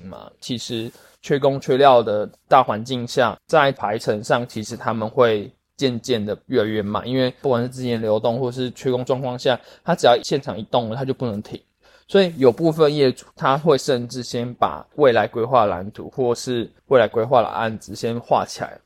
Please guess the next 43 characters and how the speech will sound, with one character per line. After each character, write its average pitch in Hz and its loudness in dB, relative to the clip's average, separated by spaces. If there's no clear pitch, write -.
但 127 0
是 135 -6
没 120 -4
有 104 -4
去 110 -8
进 135 -6
行 120 -12
设 104 -4
计， 104 -14
就 131 -4
是 139 -10
先 123 -8
暂 120 -6
缓。 - -12
当 170 2
时 123 -4
啊， 95 2
在 139 2
实 131 -10
习 110 -6
的 101 0
时 104 -4
候， 101 -2
其 117 -8
实 - -8
不 110 -10
是 123 -2
疫 151 -4
情 87 -8
的 87 -10
时 95 -12
候， 98 -2
但 127 0
是 131 0
我 113 2
知 131 -4
道 160 6
现 160 -2
在 151 4
疫 147 -6
情 123 -10
的 104 -8
话， 123 0